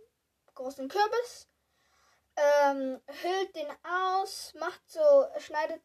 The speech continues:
wenn ihr das obere abschneidet, macht es so, dass es, ähm, schön, schneidet es schön, dass man's am Ende wieder drauf geben kann. Und dann schneidet ihr nach vorne ein schönes, gruseliges Gesicht in den Kürbis hinein.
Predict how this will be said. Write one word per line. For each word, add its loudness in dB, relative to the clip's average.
wenn -8
ihr -6
das -8
obere -4
abschneidet, -6
macht -14
es -20
so, 2
dass -12
es, -10
ähm, -8
schön, -10
schneidet -8
es -16
schön, -6
dass -12
man's -6
am -10
Ende -8
wieder 2
drauf -8
geben -16
kann. -14
Und -6
dann 0
schneidet -2
ihr 0
nach -2
vorne -6
ein -6
schönes, -14
gruseliges 0
Gesicht -4
in -14
den -10
Kürbis -14
hinein. -20